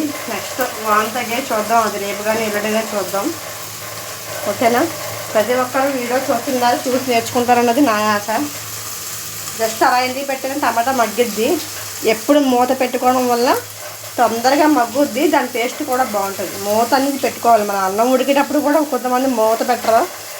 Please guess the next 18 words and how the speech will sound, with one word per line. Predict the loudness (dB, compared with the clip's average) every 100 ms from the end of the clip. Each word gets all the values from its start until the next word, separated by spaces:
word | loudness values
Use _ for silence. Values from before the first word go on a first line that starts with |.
| -14 -12 -2
మూత | 4 4 4
అనేది | 0 -2 -2
పెట్టుకోవాలి. | -4 -2 -2 0
"అక్క, | 0 2
ఇందా | 0 2
నువ్వు | 2 2
పెట్టలేదంటే | 2 -2 2 2 2 0
అన్నం | -2 0 2
అయిపోయి | 2 2
వచ్చింది, | -2 -2 -6 -2
అందుకే | -2 -2 -2
పెట్టలేదు." | -2 -2 -2 -2 -2 -4 -6 -10 -10 -10 0
మా | 2 4
ఇంట్లో | 2 0 -2
కుక్కర్లో | -2 0 2 4
అన్నం | 4 2
పెడితే | -2 -2
ఒప్పుకోరండి, | -2 -2 0 2 2 2 0